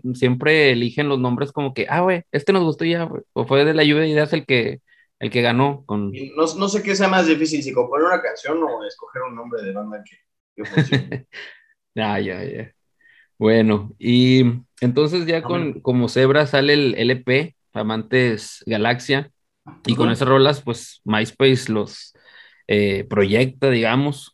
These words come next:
Speaker 1: que cómo extraño MySpace, todavía no, no logro, no logro seguir o amar Spotify como toda la gente actualmente.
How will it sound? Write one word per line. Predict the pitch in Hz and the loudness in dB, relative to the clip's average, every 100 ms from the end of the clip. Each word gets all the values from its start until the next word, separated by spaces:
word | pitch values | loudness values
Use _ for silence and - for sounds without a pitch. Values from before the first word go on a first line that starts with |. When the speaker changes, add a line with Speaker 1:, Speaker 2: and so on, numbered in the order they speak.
| - | -12
Speaker 1:
que | 104 98 - _ - | -10 -10 -14 _ -4
cómo | 104 120 | 0 0
extraño | - 117 127 | 2 2 4
MySpace, | 113 104 110 - 120 113 - | 4 2 0 -2 -2 -4 -4
todavía | 107 104 107 | -2 0 0
no, | 120 120 120 | 2 0 2
no | 117 | 2
logro, | 117 117 127 123 113 98 87 - - | 4 4 4 4 2 -2 -8 -14 -4
no | 113 | 2
logro | 127 127 135 139 127 113 95 98 | 4 6 6 4 4 0 -4 -6
seguir | 110 104 104 113 127 | -4 -2 2 4 6
o | 127 | 6
amar | 107 107 120 | 4 0 -2
Spotify | - 113 117 123 117 | -2 -2 -2 -2 -2
como | - 107 104 | -2 -4 -2
toda | 104 113 | 0 0
la | 117 | 0
gente | 107 - 120 | -2 -4 -2
actualmente. | 110 - 104 107 110 107 - 131 | -2 -2 -2 0 0 -2 -4 -8